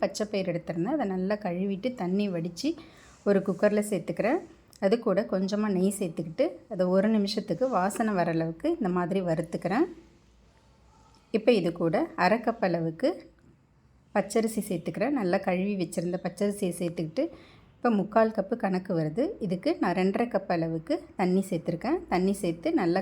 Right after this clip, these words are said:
கலந்து விட்டு குக்கரை மூடி போட்டு மீடியம் ஃப்ளேம்லே ஒரு மூணு விசிலுக்கு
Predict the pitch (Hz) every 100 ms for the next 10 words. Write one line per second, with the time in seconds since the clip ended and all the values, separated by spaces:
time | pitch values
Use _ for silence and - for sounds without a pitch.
0 | 185 170 180 185 170 156 311 - - -
1 | - - 226 - 262 202 185 185 196 -
2 | 165 - - - - - - 214 240 254
3 | 254 247 175 175 185 330 - - 202 180
4 | 180 214 226 175 185 196 185 -